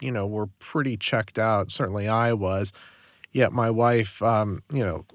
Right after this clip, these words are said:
full-time breast radiologist at Harvard, um, you know, running the household, keeping me, you know, um, on schedule with my treatment, um, you know, driving me to, um, classes when I couldn't drive myself. Um,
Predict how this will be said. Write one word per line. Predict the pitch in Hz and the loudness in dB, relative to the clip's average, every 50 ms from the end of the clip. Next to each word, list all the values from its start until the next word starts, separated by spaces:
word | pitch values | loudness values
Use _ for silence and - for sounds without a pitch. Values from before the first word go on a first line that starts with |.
| - | -20
full-time | - - - 139 127 123 123 - 127 113 113 107 | -18 -10 -4 -2 -2 -2 0 0 0 0 0 0
breast | 104 117 110 110 104 - | 2 2 2 2 2 0
radiologist | - 113 107 98 107 107 107 107 107 104 98 104 - - | -2 -2 0 0 0 0 0 0 0 -2 -2 -4 -4 -4
at | 101 139 | -4 0
Harvard, | 131 170 165 160 151 143 147 147 143 139 131 120 | 2 2 4 4 4 4 4 4 4 4 2 0
um, | - - 113 107 107 104 104 104 95 82 - | -2 -2 0 0 0 0 -2 -4 -6 -6 -4
you | 120 117 | -2 -2
know, | 107 101 | 0 0
running | 101 110 113 113 117 107 107 | 0 0 0 0 0 0 0
the | 104 101 | 0 2
household, | 110 143 131 131 123 - - 135 120 117 113 - | 4 4 4 4 2 2 0 2 2 2 0 -4
keeping | - - - 135 - - 113 110 110 117 | -8 -8 -6 -6 -4 -4 -4 -4 -2 -2
me, | 120 123 127 123 120 127 120 | -2 0 0 0 0 0 -2
you | 113 - - 127 117 | -2 -4 -4 -2 0
know, | 113 110 101 101 101 98 85 69 _ _ - | 0 0 0 0 -2 -4 -6 -10 _ _ -6
um, | - 117 107 76 73 71 - - - _ _ _ _ _ _ _ _ - | -4 -4 -4 -4 -8 -10 -12 -14 -20 _ _ _ _ _ _ _ _ -8
on | - 107 113 117 113 | -4 -2 -2 0 -2
schedule | - - - 127 117 113 110 113 117 110 | -2 0 0 2 2 2 0 0 0 0
with | 110 110 107 - | 0 0 -2 -2
my | - 110 107 98 | -2 -2 -2 -2
treatment, | 95 - - 135 123 117 - 117 117 110 101 98 - - | -2 -2 -2 -2 -2 -2 -2 -2 -2 -2 -2 -4 -4 -2
um, | 98 98 101 95 95 101 98 - - - - - - _ _ _ _ - | -2 -2 -2 -2 -4 -6 -8 -10 -16 -20 -20 -20 -20 _ _ _ _ -4
you | 139 | -2
know, | 127 104 | 0 0
driving | 101 107 - 117 117 117 120 113 113 117 117 117 | 0 0 4 4 6 6 6 4 2 0 0 0
me | 117 113 113 110 110 | 0 0 -2 -2 -4
to, | 98 104 - - 110 107 110 110 | -4 -4 -2 -2 0 0 0 0
um, | 110 107 104 104 104 98 95 92 90 98 101 92 92 87 90 - - _ _ - - | 0 0 -2 -2 -2 -4 -6 -8 -8 -10 -10 -10 -12 -12 -14 -16 -18 _ _ -20 -8
classes | - - 120 110 113 113 107 - 123 104 104 | -2 2 2 4 4 2 2 0 -2 -2 -2
when | 104 104 104 104 | -4 -4 -4 -2
I | 104 104 101 | -2 -2 -2
couldn't | 98 - - 113 98 | -4 -4 -4 -4 -4
drive | 85 95 113 110 107 107 107 101 | -4 -4 -2 0 0 0 0 -2
myself. | 104 98 104 101 - - 101 101 101 104 98 - - | -4 -4 -4 -4 -4 -2 -2 -2 -2 -2 -4 -6 -10
Um, | 110 107 104 95 95 90 - | -8 -6 -6 -6 -6 -8 -10